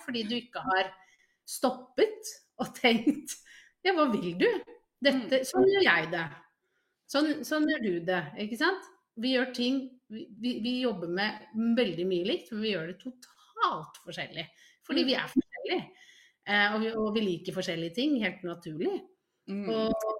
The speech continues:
Speaker 1: og det er jo det viktigste, at vi selv tør å ta, eh, og stoppe opp og bare, «OK, nå, nå hørte jeg dette, jeg lærte dette, hvordan vil jeg implementere det, hva vil fungere for meg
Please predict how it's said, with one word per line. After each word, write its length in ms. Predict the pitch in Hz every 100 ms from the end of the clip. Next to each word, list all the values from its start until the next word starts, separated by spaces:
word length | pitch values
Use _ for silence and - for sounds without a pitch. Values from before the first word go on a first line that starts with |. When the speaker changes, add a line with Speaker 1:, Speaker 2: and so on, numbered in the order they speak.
| - -
Speaker 1:
og 260 | - 226 202 185 185
det 100 | 240
er 140 | 220 165
jo 40 | 190
det 40 |
viktigste, 520 | 220 - 147 147 - 294 -
at 160 | 214 202
vi 280 | 214 220 214
selv 680 | - - 185 202 208 180 - _ _ _ -
tør 480 | - 202 214 220 202
å 120 | 208
ta, 440 | 180 175 196 196 - - - - _
eh, 300 | 185 185 185
og 60 | 196
stoppe 320 | - 208 -
opp 200 | 165 185
og 80 | -
bare, 260 | 180 175 214
«OK, 160 | 240 220
nå, 160 | 226 226
nå 140 | 220 220
hørte 300 | 208 160 -
jeg 120 | 165
dette, 220 | 185 -
jeg 180 | 180 180
lærte 280 | 170 165 175
dette, 380 | 185 - 214 214
hvordan 260 | 180 175
vil 140 | 185 175
jeg 240 | 151 151
implementere 640 | 160 151 160 165 165 156 165
det, 140 | 170
hva 140 | 165 165
vil 100 | 165
fungere 460 | - 180 160 165
for 260 | - 175 175
meg 440 | 180 175 202 165